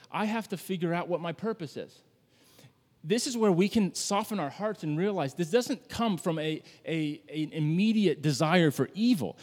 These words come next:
It comes from a lack of belief in seeing and encountering a living, loving God. If we start from the fact that they want this, the world wants this kind of God,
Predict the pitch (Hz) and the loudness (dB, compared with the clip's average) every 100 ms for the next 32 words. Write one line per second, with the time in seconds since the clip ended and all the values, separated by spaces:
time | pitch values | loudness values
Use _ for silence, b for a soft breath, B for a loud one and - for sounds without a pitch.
0 | B B 175 - 233 254 196 160 151 185 | B B -6 -4 -4 -2 -4 -4 -4 -6
1 | 202 202 151 127 143 160 220 - 151 143 | -6 -8 -8 -4 -2 -2 -4 -4 -4 -4
2 | - - 214 208 156 147 - 190 214 185 | -4 -4 -2 0 -2 2 0 0 -4 -2
3 | 160 151 151 170 202 180 170 196 180 139 | -2 -2 0 2 2 2 2 2 2 2
4 | 165 262 131 - - _ _ _ _ _ | 2 2 -2 -8 -20 _ _ _ _ _
5 | _ _ _ b b 165 202 - 254 269 | _ _ _ b b -4 -4 4 4 4
6 | 254 208 226 220 196 202 190 170 240 190 | 2 2 0 0 2 4 4 6 4 2
7 | - - 156 131 - - - _ _ _ | -6 -4 0 0 -2 -12 -18 _ _ _
8 | b b 185 185 247 220 175 170 226 226 | b b 4 6 6 6 2 4 6 4
9 | - - 165 185 - 180 156 131 151 101 | 0 -4 2 2 4 2 2 4 4 4